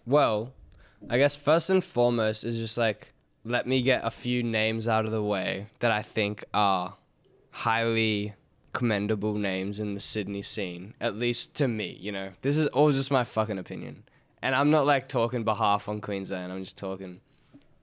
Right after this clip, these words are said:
but I still s-, stand by it. There's, like, people like Jaya. He's amazing.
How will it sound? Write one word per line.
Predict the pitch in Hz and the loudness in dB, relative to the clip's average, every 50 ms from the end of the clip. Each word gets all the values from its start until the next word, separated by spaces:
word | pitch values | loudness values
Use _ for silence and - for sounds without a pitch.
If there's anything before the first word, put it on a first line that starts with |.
| _ _ - | _ _ -2
but | 143 123 104 - - - | 0 0 0 -2 -4 -6
I | - 101 | -6 -6
still | - - - 113 101 | -4 -4 -4 -4 -4
s-, | 98 - - - _ | -4 -8 -14 -18 _
stand | - - - 123 113 107 | -10 -4 0 0 2 2
by | 107 98 92 90 | 2 2 0 -2
it. | 92 - - _ - - _ _ _ _ _ - _ _ - | -4 -8 -14 _ -20 -20 _ _ _ _ _ -20 _ _ -4
There's, | - 135 143 135 | -2 -2 0 2
like, | 156 151 147 147 | 2 2 2 2
people | - 160 143 160 190 185 180 | 0 0 2 4 4 6 6
like | 175 160 135 120 - - - - _ _ _ _ _ _ 117 110 | 6 4 2 0 -4 -10 -20 -20 _ _ _ _ _ _ -10 -2
Jaya. | - 131 123 117 117 117 107 98 101 117 131 - _ _ | 2 4 6 6 6 4 4 2 0 0 -2 -4 _ _
He's | - 123 117 104 - - - - - | -6 -6 -4 -4 -4 -6 -6 -4 -2
amazing. | 110 113 110 107 104 107 104 107 113 120 135 | 0 0 2 2 2 2 2 0 -2 -2 -2